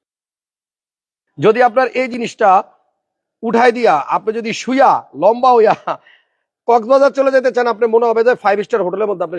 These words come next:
শুয়ে শুয়ে যাইতেছেন। দেখেন, অত্যন্ত আরামদায়ক একটা গাড়ি, লাক্সারি একটা মানে গাড়ি, যেটাতে বসার পরে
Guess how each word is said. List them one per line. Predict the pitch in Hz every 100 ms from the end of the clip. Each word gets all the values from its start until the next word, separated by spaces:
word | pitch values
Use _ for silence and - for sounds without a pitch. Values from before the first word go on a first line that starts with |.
| -
শুয়ে | 170 156
শুয়ে | 143
যাইতেছেন। | 139 123 - 117
দেখেন, | 165 359 - _ _ _ _ _ _ _ _ _ 254
অত্যন্ত | 254 _ 294 277 277 285 - 226
আরামদায়ক | 247 240 247 233
একটা | 214 240 220
গাড়ি, | 220 269 196
লাক্সারি | 190 147 190 226 247 247 _ _ _ _ 180
একটা | - 208 208 196 151 165
মানে | 175 180 170
গাড়ি, | 196 254 392 _ _ 113
যেটাতে | 208 220 254 220
বসার | 214 233
পরে | 254